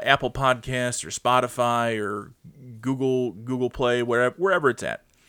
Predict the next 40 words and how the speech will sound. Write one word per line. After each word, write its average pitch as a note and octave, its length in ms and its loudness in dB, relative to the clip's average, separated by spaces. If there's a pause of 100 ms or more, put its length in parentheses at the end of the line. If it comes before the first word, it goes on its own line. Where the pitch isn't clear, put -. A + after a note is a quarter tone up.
(360)
Uh, A#2+ 480 4 (120)
like E3 300 2
it, - 180 -2 (1160)
rate D#3 240 4
it, - 220 -4
comment, D3 420 2 (300)
share, C3+ 500 4 (340)
all F3 220 4
of C#3+ 60 -2
that B2 240 2
stuff. - 560 -6
Uh, A2 180 -4
subscribe B2 640 2
where A#2+ 80 0
you A2+ 120 -2
can. G2 380 -8 (380)
Uh, G#2 160 0
all D3 220 6
of C#3+ 80 6
that C#3 160 6
helps B2+ 260 -2
boost, A#2+ 500 -4
uh, A#2+ 380 4
boost B2 280 -2
the A2+ 80 -6
algorithms A2+ 580 -2
and A2 100 -10
get A2 140 -4
us A2 120 -6
out G#2 260 -4
to, A2 340 -4
to A#2 180 -10 (400)
people E3+ 240 -6
who D#3+ 120 -2
would D3+ 120 0
also, B2+ 400 -2 (460)
uh, A2 340 -4
be G#2 160 -6
blessed F#2+ 440 -4
to G2+ 340 -4